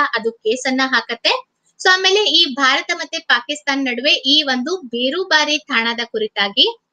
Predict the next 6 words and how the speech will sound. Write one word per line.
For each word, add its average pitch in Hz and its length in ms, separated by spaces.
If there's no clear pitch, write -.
ಏನು 285 200
ಕೇಸ್ 269 440
ನಡೆಯುತ್ತೆ 226 400
ಸುಪ್ರೀಂ 240 520
ಕೋರ್ಟ್ 208 300
ನಲ್ಲಿ. 262 340